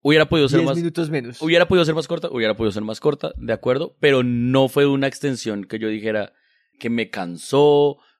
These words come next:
Speaker 1: ni que me pareció excesiva. No, a mí el, el, la extensión me pareció bien. La extensión me pareció, lo que les digo, ines-, no es la Liga de la Justicia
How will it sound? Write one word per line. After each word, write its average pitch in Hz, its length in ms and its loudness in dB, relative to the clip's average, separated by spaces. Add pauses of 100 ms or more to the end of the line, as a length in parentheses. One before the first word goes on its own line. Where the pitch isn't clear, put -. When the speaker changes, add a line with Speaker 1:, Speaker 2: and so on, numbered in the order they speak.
(100)
Speaker 1:
ni 117 160 -12
que 107 440 -10
me 107 120 -16
pareció 101 420 -10
excesiva. 143 1400 0 (720)
No, 127 400 0
a 117 100 -2
mí 135 460 0
el, 143 180 0
el, 139 240 -2
la 147 140 0
extensión 151 440 0
me 170 60 -2
pareció 147 420 0
bien. 92 260 -6 (300)
La 123 140 -20
extensión 107 340 -8
me 107 60 -8
pareció, 117 540 -4 (500)
lo 127 100 -6
que 127 80 2
les 131 80 2
digo, 117 280 0 (600)
ines-, 127 360 -2 (320)
no 202 280 2
es 226 220 4
la 208 100 2
Liga 196 200 0
de 175 40 -2
la 170 100 -2
Justicia 101 400 -18